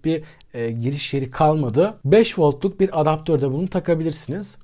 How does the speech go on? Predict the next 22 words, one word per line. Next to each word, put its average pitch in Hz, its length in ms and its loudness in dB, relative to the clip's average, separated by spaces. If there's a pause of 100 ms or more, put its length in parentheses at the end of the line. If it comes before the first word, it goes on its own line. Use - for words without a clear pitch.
(160)
Örneğin 135 320 -4
şöyle 117 420 -2
bir, 151 280 -4
e, 101 240 -14
adaptörüm 117 640 -6
var 98 260 -8
benim. 127 220 -4 (560)
E, 190 340 -4
iPhone 127 360 -6
adaptörü 101 500 -8
aslında. 104 560 -10 (480)
E, - 40 -20 (260)
iPhone'un 123 260 -8
şarj 135 520 -4 (160)
adaptörü. 101 640 -8 (400)
E, 123 200 -16
buna 226 200 -8
takıyorum 190 540 -2 (360)
ve 156 160 -2
bunu 175 160 -4
prize 160 340 -4
taktığımda 127 680 -6